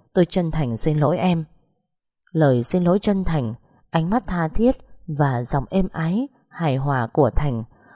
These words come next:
hoàn toàn khắc họa rõ nghề bác sĩ của hắn. Dung điểm lại một lượt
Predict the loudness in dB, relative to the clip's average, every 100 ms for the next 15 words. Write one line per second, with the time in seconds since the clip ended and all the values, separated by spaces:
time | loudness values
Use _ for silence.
0 | -4 0 0 -2 -4 -4 -8 -6 -4 -4
1 | -4 -2 -2 -2 -2 -4 -2 -2 -2 -2
2 | -2 -2 -2 -6 _ _ _ _ _ _
3 | 0 0 2 0 0 0 0 -2 2 2